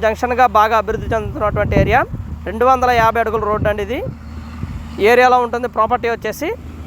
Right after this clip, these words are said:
చాలా దగ్గరగా ఉంటుంది ఈ ప్రాపర్టీస్కి అన్నిటికి కూడా. విట్ మరియు హైకోర్టు మరియు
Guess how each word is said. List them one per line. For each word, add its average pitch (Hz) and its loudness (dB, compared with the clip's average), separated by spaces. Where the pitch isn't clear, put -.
చాలా 220 6
దగ్గరగా 240 2
ఉంటుంది 226 -2
ఈ - -4
ప్రాపర్టీస్కి 226 0
అన్నిటికి 214 -2
కూడా. 226 4
విట్ 240 2
మరియు 254 4
హైకోర్టు 240 2
మరియు 262 0